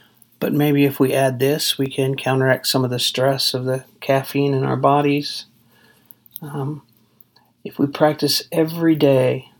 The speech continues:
every day we practice this technique, sometimes several times a day, the more you do it, the more addictive you're gonna find it becomes, and it's a great replacement.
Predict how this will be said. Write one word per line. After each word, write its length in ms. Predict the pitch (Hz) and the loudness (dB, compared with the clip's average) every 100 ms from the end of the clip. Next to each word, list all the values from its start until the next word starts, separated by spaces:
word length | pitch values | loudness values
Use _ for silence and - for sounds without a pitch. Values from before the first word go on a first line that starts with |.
| - _ _ | -20 _ _
every 340 | 156 147 156 143 | -4 -2 0 2
day 240 | 139 135 | 4 4
we 140 | 127 127 | 2 0
practice 480 | - 135 131 135 | -2 -2 -2 -6
this 200 | - 131 | -4 -4
technique, 600 | - 139 143 135 131 - - | -2 -4 -2 -4 -4 -8 -8
sometimes 640 | - 165 190 175 165 - | -2 0 0 0 0 0
several 300 | - 151 147 | 2 2 0
times 420 | - 147 143 139 | -2 0 0 0
a 60 | 135 | -2
day, 400 | 139 139 139 139 _ _ - - - | -2 -2 -2 -6 _ _ -20 -8 0
the 60 | |
more 200 | 165 165 | 2 4
you 140 | 156 143 | 4 4
do 180 | 156 | 6
it, 160 | 139 - | 4 2
the 60 | 147 | 0
more 280 | 143 139 | 2 4
addictive 380 | 139 143 147 139 | 2 0 0 2
you're 100 | 139 | 2
gonna 160 | 139 139 | 2 0
find 320 | - 147 143 | 0 2 4
it 140 | 147 | 2
becomes, 640 | 139 123 - 139 131 135 - | 0 -4 -2 -2 -2 -2 -4
and 120 | 147 | -4
it's 140 | 139 139 | -4 -4
a 40 | |
great 300 | 135 143 135 | 0 0 0
replacement. 680 | 139 - 160 156 - 143 | -6 0 2 2 0 -4